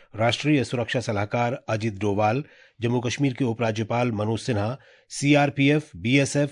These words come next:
सीआईएसएफ़, आईटीबीपी और एसएसबी के महानिदेशक उपस्थित हैं। अमरनाथ यात्रा तीन जुलाई से शुरू होकर अट्ठाईस अगस्त को संपन्न होगी। केंद्र ने असम और नागालैंड सरकार के साथ कच्चे तेल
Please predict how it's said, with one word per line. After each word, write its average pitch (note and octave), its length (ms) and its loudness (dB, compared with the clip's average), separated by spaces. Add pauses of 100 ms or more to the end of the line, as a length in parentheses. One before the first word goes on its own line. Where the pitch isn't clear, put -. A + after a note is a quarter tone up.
सीआईएसएफ़, C3+ 840 2 (320)
आईटीबीपी C#3 640 4
और C3+ 460 0
एसएसबी B2 420 0
के B2 200 0
महानिदेशक G#2+ 640 -2
उपस्थित A2+ 380 -6
हैं। - 180 -14 (520)
अमरनाथ B2 360 2 (100)
यात्रा B2+ 400 0
तीन C3+ 360 0
जुलाई A#2 260 0
से B2 140 -4
शुरू F#2+ 220 -6
होकर C3 280 -4
अट्ठाईस B2 580 -6 (100)
अगस्त A#2 280 -4
को G#2 140 -10
संपन्न F2+ 360 -8
होगी। F2 380 -8 (1120)
केंद्र F#3 260 8
ने F#3+ 260 6 (120)
असम F#3 280 6
और D#3 280 8
नागालैंड C#3+ 380 6
सरकार C#3+ 360 2
के D3 100 2
साथ D3 180 2 (120)
कच्चे C#3+ 280 0
तेल C3+ 340 0